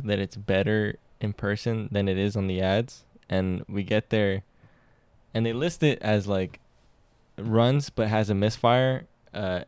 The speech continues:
ex-, really bad exterior, uh, worn and, like, interior worn,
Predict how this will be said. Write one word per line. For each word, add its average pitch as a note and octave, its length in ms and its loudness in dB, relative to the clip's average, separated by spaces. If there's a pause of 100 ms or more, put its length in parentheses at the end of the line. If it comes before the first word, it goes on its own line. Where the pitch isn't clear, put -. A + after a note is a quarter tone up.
(180)
ex-, - 600 -12
really A2 600 -2
bad A2 540 2 (160)
exterior, G#2+ 800 -2 (120)
uh, F2+ 300 0
worn G2 840 -4
and, F2+ 240 -6
like, E2+ 120 -4
interior G2+ 440 2
worn, G#2 400 0